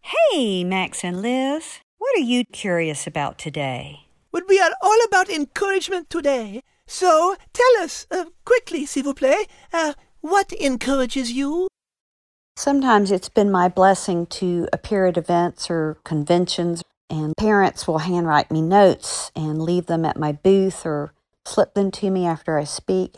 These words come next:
Speaker 1: And I keep those notes just as much as I do my fan mail because they really inspire me, and I love to reread them to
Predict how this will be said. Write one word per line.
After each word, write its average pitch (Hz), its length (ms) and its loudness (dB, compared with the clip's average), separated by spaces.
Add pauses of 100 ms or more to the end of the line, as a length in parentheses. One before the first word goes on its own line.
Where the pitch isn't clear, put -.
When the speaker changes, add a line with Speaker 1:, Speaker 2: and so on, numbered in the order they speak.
Speaker 1:
And 170 280 0 (200)
I - 100 2
keep - 240 -4
those 208 540 4 (200)
notes 202 380 2
just - 300 -4
as 214 160 -4
much 220 180 -2
as 196 100 -6
I 190 100 2
do 196 200 0
my 180 180 -2
fan 208 320 -4
mail 160 220 -2
because 170 300 -6
they 196 100 2
really 208 800 -2 (400)
inspire 196 760 2
me, 160 560 -2
and 160 380 -4
I 165 100 0
love 180 340 0
to 202 140 -4
reread 185 540 0
them 175 240 -2
to 170 400 -8